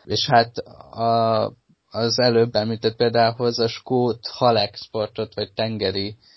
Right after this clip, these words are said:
élő lényexportot például azt mondják, nagyon megviseli ez az új helyzet, hogy jelenleg nem kérik Európából a termékeiket egyáltalán.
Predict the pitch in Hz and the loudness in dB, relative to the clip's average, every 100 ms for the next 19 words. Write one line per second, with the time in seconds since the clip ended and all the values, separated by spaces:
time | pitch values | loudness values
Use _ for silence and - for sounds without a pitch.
0 | _ _ _ _ _ - 107 104 101 104 | _ _ _ _ _ -4 -2 0 -2 0
1 | 110 104 107 - 101 - 107 - 104 107 | -2 -2 -6 -4 -4 -4 -4 -2 0 2
2 | 107 - 104 101 110 104 101 98 95 - | 0 -2 -8 -6 -4 -4 -2 -4 -6 -8
3 | 107 98 98 95 - 98 101 101 110 - | -6 -6 -6 -8 -4 -4 -2 -4 -4 -4
4 | 107 104 101 101 110 113 _ _ - - | -4 -6 -6 -4 -6 -8 _ _ -20 -6
5 | 120 120 120 117 113 117 - 110 113 110 | 0 2 2 0 0 -2 -4 -4 -2 0
6 | 107 107 107 107 _ _ - 113 110 104 | 0 0 -4 -6 _ _ -8 -4 -4 -6
7 | - _ 104 95 95 95 101 107 107 - | -12 _ -6 -4 -4 -4 -6 -4 -6 -8
8 | - 107 107 - 98 104 107 101 - - | -6 -6 -4 -4 -4 -4 -8 -10 -10 -4
9 | 120 120 113 113 113 110 | -2 2 0 0 0 0